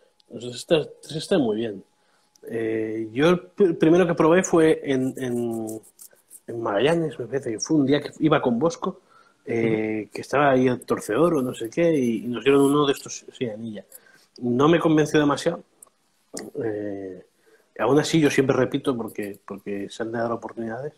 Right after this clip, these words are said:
Speaker 1: Y, y realmente se ha ido ganando un hueco. A mí me pasa, no, no es como a ti, a mí no es lo que más me gusta de Vega Fina, porque a mí el pil-, el pilotico me tiene ganado,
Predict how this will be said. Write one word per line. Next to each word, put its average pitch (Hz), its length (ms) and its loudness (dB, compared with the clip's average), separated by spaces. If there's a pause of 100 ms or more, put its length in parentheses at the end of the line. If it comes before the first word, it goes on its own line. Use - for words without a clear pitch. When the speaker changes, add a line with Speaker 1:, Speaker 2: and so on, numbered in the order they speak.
(800)
Speaker 1:
Y, 127 1300 2
y 127 200 -2
realmente 175 1000 2 (260)
se - 180 0
ha - 20 6
ido 170 200 6
ganando 143 360 2
un 117 140 -2
hueco. - 300 -2 (840)
A 135 100 0
mí 185 120 6
me 214 120 4
pasa, 196 280 2
no, 185 160 6
no 170 160 2
es 170 100 -2 (200)
como 160 200 4
a 151 40 2
ti, 180 180 2
a 139 100 -2
mí 165 120 2
no 175 260 0
es - 160 -8
lo 165 80 0
que 160 80 -6
más 147 140 -6
me 151 60 -4
gusta 147 280 -6
de 139 220 -6
Vega 131 220 -6
Fina, 160 240 -8 (440)
porque 117 160 -4
a - 20 -2
mí 143 100 2
el 139 80 -2
pil-, 139 280 4
el 127 140 -6
pilotico 127 480 -2
me 123 100 -4
tiene 127 200 -2
ganado, 127 320 -4